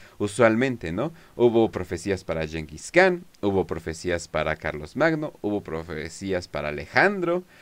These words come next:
Speaker 2: eh, hubo profecías para una persona que no tengo que mencionar de Alemania, hubo profecías para todo tipo de personas,
Speaker 1: <laughs>
Speaker 2: pero...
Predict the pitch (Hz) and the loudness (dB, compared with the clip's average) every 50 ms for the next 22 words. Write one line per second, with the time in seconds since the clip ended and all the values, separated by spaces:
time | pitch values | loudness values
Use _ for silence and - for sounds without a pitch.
0 | - - - - - - 101 101 101 98 98 95 - - 120 117 117 110 - 101 | -20 -20 -14 -2 2 4 4 6 6 4 2 0 2 0 2 4 4 2 2 -2
1 | 95 92 - 98 90 - - 110 110 101 98 - - 95 90 85 82 85 82 - | -8 -6 -4 -4 -4 -2 0 2 2 2 2 0 -2 0 2 2 4 2 2 0
2 | - - _ _ - 120 - - 98 82 - 151 156 160 143 - - 113 135 160 | -2 -6 _ _ -4 -4 -2 -2 -4 -6 -6 -4 -4 -4 -4 -4 -4 -4 -4 -4
3 | 160 - 156 160 160 160 160 139 107 107 104 - 110 101 110 110 90 80 80 80 | -4 -4 -4 -2 -2 -4 -4 -4 -4 -4 -6 -6 -6 -4 -4 -4 -4 -4 -6 -6
4 | 80 90 117 139 147 160 156 - - 175 190 202 - 202 185 147 147 139 123 147 | -4 -2 -2 -2 -2 -2 -4 0 4 6 6 6 6 4 2 2 2 0 2 2
5 | 156 147 - 147 135 113 104 - - 214 196 170 - 165 - - 139 120 101 92 | 0 2 4 4 4 4 4 4 8 10 10 10 8 4 -4 0 0 2 2 2
6 | 82 - 85 76 - - 139 135 135 143 180 - - 190 170 147 185 185 185 - | 0 -2 -6 -6 -2 0 0 2 2 0 -2 -4 -6 -6 0 0 0 0 0 -6
7 | - - - 220 262 277 262 226 160 139 - 123 | -16 4 12 12 12 12 12 12 12 6 6 2